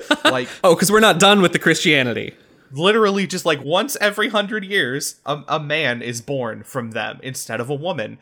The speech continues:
Speaker 2: And I just assumed, well, okay, I, I guess, I,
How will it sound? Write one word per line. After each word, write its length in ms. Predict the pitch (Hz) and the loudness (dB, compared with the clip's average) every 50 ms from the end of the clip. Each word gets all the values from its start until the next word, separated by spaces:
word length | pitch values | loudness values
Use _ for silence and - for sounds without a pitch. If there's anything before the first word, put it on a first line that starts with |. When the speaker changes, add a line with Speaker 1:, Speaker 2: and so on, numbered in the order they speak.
| _ - - _ _ _ - | _ -20 -20 _ _ _ -4
Speaker 2:
And 320 | 117 113 113 117 120 117 113 _ _ _ _ - | -4 -2 -2 -4 -6 -10 -16 _ _ _ _ -6
I 120 | 123 139 | -6 -4
just 240 | 131 139 143 143 - | -4 -6 -6 -6 -6
assumed, 560 | 147 - - 151 147 147 156 160 170 170 - - _ _ | -4 -4 -2 -2 -2 -2 -2 -4 -8 -12 -16 -20 _ _
well, 360 | - 113 127 147 185 - - _ - | -6 -2 0 0 0 -2 -6 _ -10
okay, 460 | 110 127 139 - 196 277 294 233 - _ _ | -8 -8 -6 -6 -6 -4 -6 -8 -8 _ _
I, 200 | - - 120 113 | -8 -6 -4 -4
I 120 | 104 117 123 | -4 -4 -2
guess, 380 | 123 131 135 139 - - - - _ _ _ - - - _ - | -2 -2 -2 -2 -4 -6 -8 -12 _ _ _ -20 -20 -20 _ -4
I, 160 | 107 113 | -4 -2